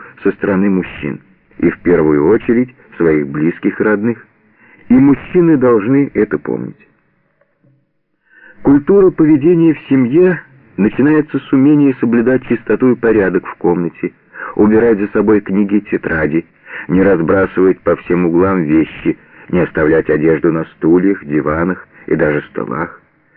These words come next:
В некоторых семьях на это не обращают внимания. Зайдёшь к такому человеку, а он торопится извиниться. «Простите, у нас сегодня не убрано». В следующий раз потеряется то же самое. Не мешает напомнить, что хороший тон —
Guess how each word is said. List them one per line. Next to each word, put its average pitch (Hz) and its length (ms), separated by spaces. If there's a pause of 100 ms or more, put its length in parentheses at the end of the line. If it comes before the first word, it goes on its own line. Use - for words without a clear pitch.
(280)
В 98 160
некоторых 120 560 (100)
семьях 127 440 (180)
на 107 220
это 110 120
не 107 140
обращают 101 500
внимания. 65 580 (500)
Зайдёшь 143 640
к - 40
такому 101 400
человеку, 90 640 (160)
а 110 100
он 139 180
торопится 123 540
извиниться. 87 720 (320)
«Простите, 113 500
у 101 60
нас 113 160 (100)
сегодня 92 320
не 73 140
убрано». 73 460 (480)
В - 20
следующий 87 480
раз 101 220 (340)
потеряется 82 560
то 78 160
же 71 220
самое. 52 340 (1120)
Не 135 180
мешает 170 480
напомнить, 156 540
что - 160
хороший 135 480
тон — 160 400